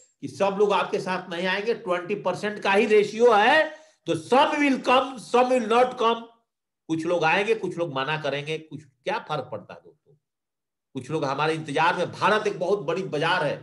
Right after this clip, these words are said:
दोस्तों, एक अरब चालीस करोड़ का देश में, यहाँ पर लोगों की कमी नहीं है, भुखमरियों की कमी नहीं है,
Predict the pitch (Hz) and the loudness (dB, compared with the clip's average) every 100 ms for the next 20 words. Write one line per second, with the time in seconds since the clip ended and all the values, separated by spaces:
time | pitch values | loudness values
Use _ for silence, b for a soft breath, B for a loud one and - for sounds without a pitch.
0 | - _ _ _ _ 117 127 123 135 151 | -16 _ _ _ _ -10 -10 -8 -10 -4
1 | 175 180 151 175 160 - 135 165 - 156 | -4 -2 -2 -2 -4 -4 -2 -4 -8 0
2 | 180 202 185 160 185 196 147 160 196 233 | 2 2 2 0 2 2 -2 -4 -2 -2
3 | 226 b _ - 113 117 143 107 123 180 | -8 b _ -8 -8 -2 -2 0 0 4
4 | 277 226 - 180 190 175 160 147 110 - | 4 2 0 0 2 0 0 -2 -4 -6
5 | 127 123 123 156 190 208 190 151 156 160 | -12 -10 -6 -6 -6 -8 -10 -8 -10 -8
6 | 139 127 117 92 | -10 -10 -14 -16